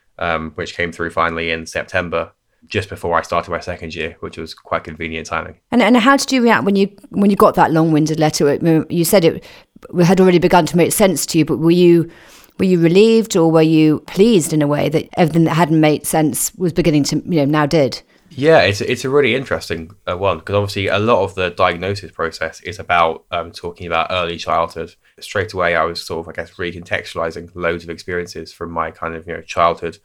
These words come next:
Speaker 1: Things were starting to make a lot of sense. And I was thinking about times when I was confused or struggling at school and that sort of thing, like, socially and whatever, and then kind of being able to put that in context and understand why that was going on.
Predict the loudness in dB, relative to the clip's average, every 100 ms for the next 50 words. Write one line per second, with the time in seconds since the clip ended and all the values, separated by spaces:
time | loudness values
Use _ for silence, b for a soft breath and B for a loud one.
0 | _ -8 -8 -8 -8 -4 -4 -4 -10 -8
1 | -6 -6 -6 -8 -8 -18 _ _ -8 -4
2 | -2 -4 -8 -12 -6 -6 -6 -2 -2 -2
3 | -6 -6 -6 -12 -10 -8 -6 -6 -8 -6
4 | -6 -6 -10 -10 -8 -6 -6 -8 _ b
5 | b b -6 -6 -6 -10 -8 -8 -8 -10
6 | -8 -6 -6 -6 -8 -6 -6 -6 -10 _
7 | -4 -2 -4 -4 -2 0 -4 -6 -6 -4
8 | -6 -6 -2 -2 -4 -10 -6 -6 -6 -6
9 | -8 -4 -6 -6 -8 -8 -4 -4 -2 -2
10 | 0 -4 -2 -2 -2 -4